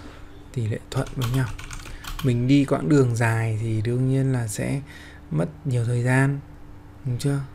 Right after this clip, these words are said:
Tỷ lệ thuận với nhau. Cái thứ ba là, ờ, trong cùng một khoảng thời gian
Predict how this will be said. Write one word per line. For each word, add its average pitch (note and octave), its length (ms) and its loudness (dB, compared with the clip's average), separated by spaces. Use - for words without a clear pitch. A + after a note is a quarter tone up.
Tỷ - 100 -2
lệ A2 120 -2
thuận B2+ 160 -4
với A#2 100 -6
nhau. B2+ 180 -2
Cái - 160 -6
thứ C#3 140 4
ba D#3+ 220 4
là, C3 220 2
ờ, A2+ 240 0
trong F3+ 200 2
cùng D3+ 260 6
một A#2 140 4
khoảng G#2 240 -6
thời A2 80 -8
gian C#3+ 260 0